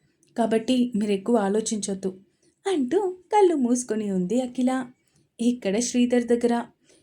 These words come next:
"శ్రీ, జరగాల్సిన కార్యక్రమాలు చూస్తే మంచిది, ఇప్పటికే చాలా లేట్ అయింది" అన్నాడు వివేక్. తన భార్య దహన సంస్కారాలు అన్నీ దగ్గరుండి చూసుకుంటూ ఉన్నాడు. చితికి తనే నిప్పు అంటించి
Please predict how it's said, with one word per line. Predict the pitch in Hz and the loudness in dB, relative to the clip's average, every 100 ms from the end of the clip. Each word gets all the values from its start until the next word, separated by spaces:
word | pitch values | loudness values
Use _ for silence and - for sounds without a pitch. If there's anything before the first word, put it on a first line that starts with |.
| _ | _
"శ్రీ, | - 233 294 330 _ 196 | 0 2 2 -2 _ 0
జరగాల్సిన | 202 185 208 214 - 226 | 2 4 2 2 0 -2
కార్యక్రమాలు | 220 196 190 196 214 208 208 208 | 2 2 2 0 -4 -4 -4 -4
చూస్తే | 208 226 | -2 -2
మంచిది, | 208 190 196 196 196 - _ - _ _ | 0 -2 -2 -4 -6 -14 _ -20 _ _
ఇప్పటికే | 196 190 202 - 240 233 | -8 -4 -2 2 4 4
చాలా | 196 208 | 2 2
లేట్ | 208 196 | 2 2
అయింది" | 202 190 185 185 - _ 208 | 2 2 0 -4 -14 _ -8
అన్నాడు | 214 190 175 190 | -4 -2 -2 -2
వివేక్. | 247 233 233 240 240 _ _ _ _ | -2 0 2 2 0 _ _ _ _
తన | - 440 427 | -6 0 2
భార్య | 339 240 233 254 277 | 4 2 2 2 2
దహన | 185 202 | 0 0
సంస్కారాలు | 247 247 208 - 226 220 208 196 | -2 -2 -6 -4 -4 -2 -2 -2
అన్నీ | 175 202 320 247 - _ _ | -2 0 0 -2 -8 _ _
దగ్గరుండి | 381 392 285 254 214 214 220 | 2 4 4 2 2 0 0
చూసుకుంటూ | 190 220 - 190 190 226 | -2 -2 -2 -4 0 0
ఉన్నాడు. | 233 220 220 226 220 _ _ _ _ _ - | 0 -2 -2 -4 -6 _ _ _ _ _ -6
చితికి | 240 330 320 285 311 - | -2 -2 -2 -4 -4 -4
తనే | 190 175 196 | -2 0 2
నిప్పు | 240 214 226 | 0 0 -4
అంటించి | 220 208 214 202 - 349 | -4 -6 -6 -6 -4 -4